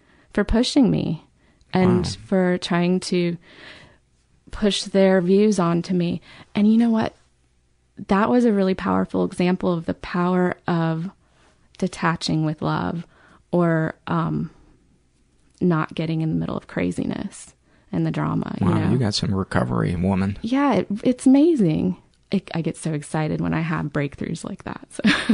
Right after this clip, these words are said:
Speaker 1: <laughs>
Speaker 2: Well, let's, this is a perfect time then for you to talk about recovery. What, what were your ideas of what brought you to finally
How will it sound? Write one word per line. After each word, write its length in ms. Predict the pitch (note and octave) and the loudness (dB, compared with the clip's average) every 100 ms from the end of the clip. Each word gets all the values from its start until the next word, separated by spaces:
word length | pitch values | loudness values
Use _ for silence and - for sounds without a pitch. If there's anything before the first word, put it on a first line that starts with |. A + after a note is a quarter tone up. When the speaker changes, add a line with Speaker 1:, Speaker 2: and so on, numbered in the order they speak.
| - - | -2 -2
Speaker 1:
<laughs> 60 | |
Speaker 2:
Well, 200 | F3+ F#3+ | 0 2
let's, 220 | F#3+ G#3+ - | 2 0 2
this 260 | F3 E3 | 2 2
is 220 | D#3+ D3+ C#3 | 0 2 0
a 60 | |
perfect 360 | C#3 C#3 A#2+ - | 0 -2 -2 -2
time 220 | C#3 D3+ | -2 0
then 140 | C3+ B2 | 0 0
for 140 | - | 0
you 120 | A#2 C3+ | 0 2
to 80 | |
talk 280 | B2 B2+ A#2+ | 2 0 0
about 300 | B2 B2 A2+ - - - - | 0 -2 -2 -8 -18 -20 -6
recovery. 600 | - - D3 D3 G#2 F#2 | -4 -2 -2 -2 0 -2
What, 300 | D#2+ A#2+ D3 | 0 0 0
what 320 | - B2+ D#3 | -2 0 0
were 120 | E3+ E3+ | 0 2
your 240 | E3 C#3 | 2 2
ideas 840 | B2 A#2+ G2 A2 G2+ F#2 F#2+ - - - | 2 0 2 4 4 4 2 -2 -8 -4
of 380 | F#2+ F#2 F2+ - - - - | -2 -2 -6 -16 -20 -20 -14
what 240 | - C3 D3+ | 0 2 2
brought 440 | A#2 C3+ C#3 - | 4 6 6 4
you 140 | G#2 E2+ | 2 2
to 140 | - | 0
finally 720 | - A2+ G#2 G2 F#2 F2+ E2+ | -2 2 4 4 2 2 -2